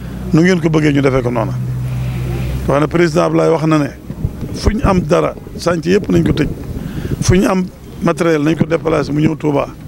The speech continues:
liggéey Touba bi rek nay suñu yitte. Bi ma Assane waxee loolu,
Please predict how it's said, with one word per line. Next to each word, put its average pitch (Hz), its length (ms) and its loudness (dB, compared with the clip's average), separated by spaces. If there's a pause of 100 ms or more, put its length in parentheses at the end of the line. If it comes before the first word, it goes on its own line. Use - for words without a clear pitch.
(500)
liggéey 165 300 2
Touba 160 300 0
bi 147 80 2
rek 165 140 0 (100)
nay 151 180 2
suñu 143 180 0
yitte. 123 260 0 (1080)
Bi 131 160 2
ma 160 160 2
Assane 156 260 0
waxee 151 240 0
loolu, 139 340 0